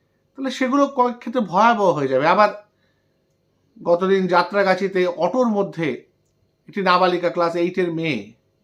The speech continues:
সে ধর্ষিত হয়ে গেল, অথচ সে বাড়িতে বলল পর্যন্ত না। তো আমি এই ব্যাপারগুলো নিয়ে আজকে আলোচনা করতে আসিনি, আলোচনা করতে চাই কালকে,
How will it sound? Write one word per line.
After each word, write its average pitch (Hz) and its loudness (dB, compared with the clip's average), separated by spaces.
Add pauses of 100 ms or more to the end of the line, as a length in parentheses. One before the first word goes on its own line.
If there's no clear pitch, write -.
(460)
সে 190 -8
ধর্ষিত 190 -4
হয়ে 180 -2
গেল, 160 -2 (760)
অথচ 220 -2
সে 226 -2
বাড়িতে 185 0
বলল 202 -2 (120)
পর্যন্ত 147 -10
না। 104 -14 (2750)
তো - -4 (140)
আমি 285 4 (260)
এই 277 -2
ব্যাপারগুলো 254 4
নিয়ে 233 0 (400)
আজকে 180 0
আলোচনা 180 0
করতে 170 -6
আসিনি, 208 -2
আলোচনা 180 0
করতে 175 -6 (800)
চাই 214 6 (340)
কালকে, 196 2